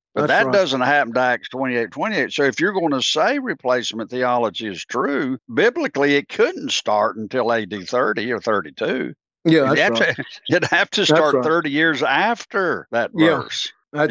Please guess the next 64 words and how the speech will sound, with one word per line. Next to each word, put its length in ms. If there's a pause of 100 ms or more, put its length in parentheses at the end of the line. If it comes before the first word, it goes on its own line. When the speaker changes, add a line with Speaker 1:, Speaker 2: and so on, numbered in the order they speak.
Speaker 1:
You 60
see 0
what 140
I'm 100
Speaker 2:
exactly 20
Speaker 1:
saying? 360
If, 280
if 40
Speaker 2:
That's, 240
Speaker 1:
you're 140
gonna 240
Speaker 2:
uh, 60
Speaker 1:
let 180
Speaker 2:
that's 80
Speaker 1:
that 180
Speaker 2:
right. 140
Speaker 1:
happen, 560
Speaker 2:
Yeah. 140
Speaker 1:
if 60
they're 120
gonna 220
be 120
replaced, 680
it 80
doesn't 240
really 280 (180)
happen 500
until 540
they're 100
not 220
set 180
aside 360
until 280
Acts 220
twenty-eight, 400
twenty-eight. 380 (100)
Speaker 2:
That's 160
Speaker 1:
So, 80
Speaker 2:
exactly 360
Speaker 1:
uh, 220
Speaker 2:
right. 100
Speaker 1:
it, 200
it 180
just 240
Speaker 2:
Well, 120
it 60
just 140
Speaker 1:
wouldn't, 60
Speaker 2:
don't 200
work. 380
It 160
don't 140
Speaker 1:
just 120
Speaker 2:
work. 200
Speaker 1:
doesn't 80
work. 380
Speaker 2:
And, 260
uh, 40
Speaker 1:
Biblically, 520
it 60
Speaker 2:
now, 160
Speaker 1:
does 200
not 220
work. 280